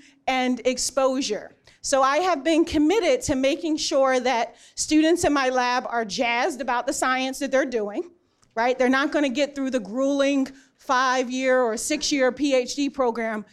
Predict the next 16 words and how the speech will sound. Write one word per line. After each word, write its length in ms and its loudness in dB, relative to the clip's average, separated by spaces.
if 200 0
they're 160 2
not 200 -2
excited 480 -4
about 260 -12
it. 140 -16
And 160 4
in 120 4
the 100 0
process, 760 -2
I 160 2
would 140 4
argue 440 0
that 220 2
we 160 0
have 480 -2